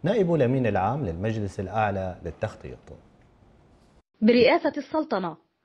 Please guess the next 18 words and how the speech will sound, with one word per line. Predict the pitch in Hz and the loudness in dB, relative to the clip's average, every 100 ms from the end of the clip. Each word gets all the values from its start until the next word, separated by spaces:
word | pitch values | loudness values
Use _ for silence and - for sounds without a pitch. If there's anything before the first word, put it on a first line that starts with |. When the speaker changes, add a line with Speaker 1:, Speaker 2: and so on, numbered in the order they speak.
| _ _ 208 | _ _ 0
Speaker 2:
عقدت | 240 240 220 226 | 0 0 -2 -2
أعمال | 226 202 226 349 320 | -2 0 0 0 0
الاجتماع | 240 - 226 254 269 | -2 -4 -2 0 0
الوزاري | 233 214 240 226 190 262 320 - | 0 0 0 0 0 -2 -2 -2
للمجلس | 220 208 190 214 240 247 | -2 -2 -2 -2 -4 -4
الاقتصادي | 247 240 208 196 180 254 233 | -8 -6 -4 -4 0 0 2
والاجتماعي | 196 233 233 233 214 160 214 247 302 | 2 0 0 -2 -2 -2 -2 0 0
لجامعة | 214 233 240 214 247 214 | 0 -2 -2 -2 -2 -4
الدول | 180 185 240 196 | -8 -4 -2 -2
العربية | 185 180 220 233 190 247 302 _ _ _ _ _ _ _ | -2 -2 -4 -4 -2 -2 -4 _ _ _ _ _ _ _
في | - 277 | -4 0
دورته | 214 190 208 311 294 | 0 0 0 -2 -2
العادية | 285 214 254 269 262 202 269 285 - | -2 -2 -2 -2 -4 -2 -2 -2 -4
الثالثة | 254 233 208 254 240 190 | -6 -4 -4 -2 -2 -2
بعد | 220 214 | -2 -4
المئة | 202 208 208 247 294 | -6 -6 -6 -6 -6
في | 247 | -6
القاهرة. | 180 254 277 208 165 - | -6 -4 -4 -4 -6 -8